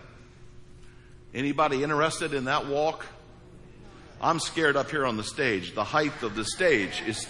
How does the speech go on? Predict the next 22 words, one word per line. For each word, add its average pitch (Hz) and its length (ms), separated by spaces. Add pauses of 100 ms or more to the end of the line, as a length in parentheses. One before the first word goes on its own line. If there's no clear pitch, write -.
is, 120 380
is 127 200
throwing 117 440
me. 98 280 (2000)
Now, 120 120
I 147 100
don't 196 180
know 151 120
that 147 100
any 156 180
of 117 120
us 107 160 (640)
would 113 160
want 117 180
to 110 80
challenge 104 500
that, 90 160
but 131 140
what 233 240
if 196 160
God 165 300
said, 104 400